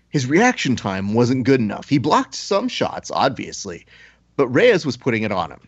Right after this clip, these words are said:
So first two rounds, Dominick Reyes. Third round, I guess it really comes down to your perception of do you consider a takedown really worth it? Because if memory serves me right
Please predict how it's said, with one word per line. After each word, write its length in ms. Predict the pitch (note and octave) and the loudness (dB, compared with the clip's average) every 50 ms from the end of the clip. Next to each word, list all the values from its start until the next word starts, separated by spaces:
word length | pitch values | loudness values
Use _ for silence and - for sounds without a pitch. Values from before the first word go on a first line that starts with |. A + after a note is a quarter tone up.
| _ _ - | _ _ -14
So 340 | - - C3+ B2 A#2+ A2+ | -2 2 2 4 4 2
first 400 | A#2 - - F3+ F3+ E3+ - - | -2 -2 0 2 2 2 0 0
two 140 | - F3+ E3 | 0 2 2
rounds, 580 | C3+ C#3 A#2 A2+ A2+ A2+ A2+ A2+ - - - _ _ - | 4 2 2 2 0 -2 -2 -4 -8 -12 -18 _ _ -12
Dominick 380 | - - - F2 E2+ E2+ - | -10 -10 -10 -10 -12 -10 -10
Reyes. 400 | G#2+ G2 - - - - - - _ _ _ _ _ _ _ _ _ _ _ _ _ _ _ _ _ _ _ _ _ _ | -10 -10 -10 -12 -16 -18 -18 -18 _ _ _ _ _ _ _ _ _ _ _ _ _ _ _ _ _ _ _ _ _ _
Third 340 | - B3+ B3 G#3+ F#3+ C3+ G#2+ | 6 6 8 8 6 2 -2
round, 400 | G#2+ F#2+ - - - - _ _ _ _ _ _ _ _ _ _ _ _ _ _ - | -6 -8 -8 -10 -14 -20 _ _ _ _ _ _ _ _ _ _ _ _ _ _ -6
I 100 | C#3 C3 | -6 -6
guess 340 | A2 - B3+ C#4+ C#4 - | 0 2 2 2 2 0
it 80 | C4 - - | -4 0 2
really 180 | F#3 F#3 F3+ | 4 4 4
comes 320 | F3 - - D#3+ D3 C3+ A2 | 2 2 0 0 0 0 0
down 240 | B2 A2 G#2+ G#2+ G#2+ | 0 0 2 0 0
to 60 | G#2+ | 0
your 180 | A2 A2 A2 | 0 0 0
perception 640 | G2+ - A#2+ - - G#2 F2 - - - G#2 F#2 E2+ | 0 -2 -4 -2 -2 -4 -4 -4 -6 -8 -6 -6 -6
of 400 | D#2 D2+ E2 - D#2+ - _ _ _ _ _ _ _ _ _ _ _ _ _ _ _ A2+ | -8 -10 -10 -12 -14 -18 _ _ _ _ _ _ _ _ _ _ _ _ _ _ _ 0
do 100 | A2 A#2+ | 2 6
you 180 | B2+ B2+ C3 A#2+ | 6 6 6 6
consider 580 | - C#3+ B2 B2 B2+ - F3 D#3+ D3 E3 E3 | 6 4 4 4 4 4 2 4 4 4 4
a 140 | - - C3+ | 4 2 2
takedown 880 | C3 - - - A2 G2+ F2 - - G#2+ F2+ F2 E2+ E2+ E2 E2 E2+ E2 - _ _ _ _ _ _ | 0 -2 -4 -4 -4 -4 -4 -4 -6 -4 -4 -4 -4 -4 -6 -8 -10 -12 -14 _ _ _ _ _ _
really 380 | G#2 G2+ G#2 A2+ A2 G#2 G2 F#2+ | -6 -2 0 2 2 2 0 -2
worth 360 | F#2 E2 F#2+ - - - - | -2 -4 -6 -6 -8 -10 -14
it? 260 | - - _ - - _ _ _ _ _ _ _ _ | -18 -18 _ -20 -20 _ _ _ _ _ _ _ _
Because 580 | - C3 A#2+ - C#3 B2+ A#2+ A2+ A2 - - - - _ _ _ _ _ _ _ _ _ _ | 2 2 4 4 6 6 6 6 4 2 -2 -8 -14 _ _ _ _ _ _ _ _ _ _
if 160 | - A2 - | -8 -6 -2
memory 300 | A#2+ B2 B2+ C3+ C#3 D3 | 0 2 4 4 4 4
serves 340 | C#3+ - F3 F3 E3 D3 D#3 | 2 4 4 2 2 2 2
me 80 | F3+ F#3 | 4 4
right 420 | F#3 G#3 F#3+ B2 G#2+ G#2+ - - | 6 6 6 4 4 2 0 -2